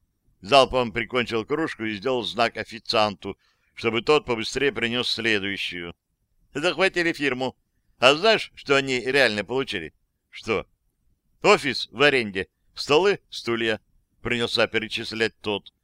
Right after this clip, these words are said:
Дождался официанта и тут же освежился. "Ксероксы,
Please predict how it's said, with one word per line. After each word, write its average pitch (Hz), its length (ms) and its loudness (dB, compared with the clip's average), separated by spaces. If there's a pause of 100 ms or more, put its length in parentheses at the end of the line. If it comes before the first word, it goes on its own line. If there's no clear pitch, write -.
(540)
Дождался 143 480 4
официанта 131 640 2
и 117 40 0
тут 156 220 -4
же 147 100 0
освежился. 107 720 -2 (1040)
"Ксероксы, 190 600 4